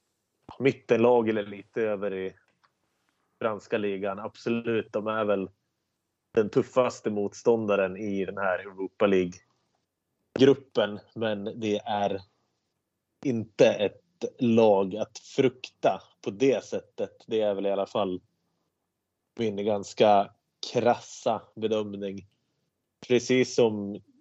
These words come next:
det här belgiska laget som Liverpool mötte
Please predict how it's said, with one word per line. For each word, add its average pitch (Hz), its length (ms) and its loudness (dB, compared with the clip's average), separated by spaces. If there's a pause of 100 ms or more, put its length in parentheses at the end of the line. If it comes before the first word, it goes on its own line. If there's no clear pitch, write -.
(240)
det 104 80 -8
här 104 120 -2
belgiska 110 560 2
laget 107 380 2
som 110 160 -4
Liverpool 104 380 0
mötte 101 520 0